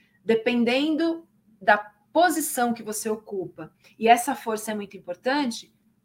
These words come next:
obviamente que a gente faz um trabalho alicerçado de reboque dessas forças, ou dessa força que é uma força mais baixo,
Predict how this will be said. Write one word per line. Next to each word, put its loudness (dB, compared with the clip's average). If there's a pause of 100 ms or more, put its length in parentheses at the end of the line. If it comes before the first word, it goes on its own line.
(520)
obviamente 4
que -6
a -2
gente -8
faz -6
um -6
trabalho 0 (480)
alicerçado 2 (200)
de -2
reboque 4
dessas -8
forças, -8
ou 0
dessa 4
força -4
que -12 (180)
é -2
uma 4
força -8
mais -10
baixo, -4